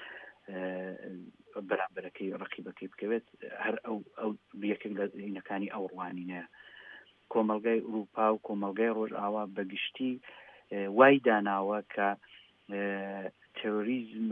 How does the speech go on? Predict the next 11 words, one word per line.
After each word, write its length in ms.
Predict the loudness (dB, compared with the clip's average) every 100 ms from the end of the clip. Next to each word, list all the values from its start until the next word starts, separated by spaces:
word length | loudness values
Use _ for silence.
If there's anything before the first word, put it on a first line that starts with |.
| 0 2
هەر 160 | 0 0 _ _ _ -6 0
ناوچەیەک، 640 | 2 2 0 0 0 0 -6 -18 -6 -2 0 -2 -2 0
ناوچەی 320 | 0 -2 -6 -4
خۆ، 160 | -4 -4 -4 -10 -12 -12 2
وڵاتانی 500 | 4 4 2 0 0
موسڵمان، 460 | -4 -4 2 2 0 -8 -20 -20 -10 -2 0 0
هەمویان، 480 | 0 2 4 4 2 -4 -16 -20 -14 -2 -2 -2
کەسانێکن 880 | -8 -8 4 6 6 2 -4 -4 -4 -4 -6
کە 160 | -2 -2 -4 -16 -20 -20 _
تێر-، 380 | 2 4 4 -4 -6 -8 -8 -16 -20 _ _
بالقووە 540 | 6 6 2 4 10